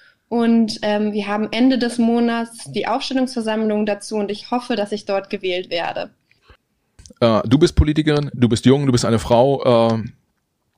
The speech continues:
Speaker 2: und hast, äh, zu vielen Te-, Themen ganz, ganz klare, ganz klare Meinungen. Äh, was mich natürlich interessiert ist, äh, Paula, was,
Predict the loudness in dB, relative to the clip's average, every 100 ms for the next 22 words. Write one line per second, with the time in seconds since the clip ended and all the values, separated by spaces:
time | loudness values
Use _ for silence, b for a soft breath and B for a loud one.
0 | _ -18 2 4 4 4 2 0 -2 -2
1 | -2 0 -2 2 2 2 0 0 0 0
2 | 2 2 -2 -2 0 0 -4 -8 -10 -2
3 | -2 0 0 2 2 2 0 0 -4 0
4 | 0 2 2 2 0 -2 -4 B B B
5 | _ 0 2 2 0 -6 -14 -6 -4 0
6 | 0 0 0 0 -2 -6 -6 0 0 -2
7 | -6 -8 -6 -8 B B B B -4 -2
8 | -4 -8 _ -12 -4 -2 -2 -2 -4 -6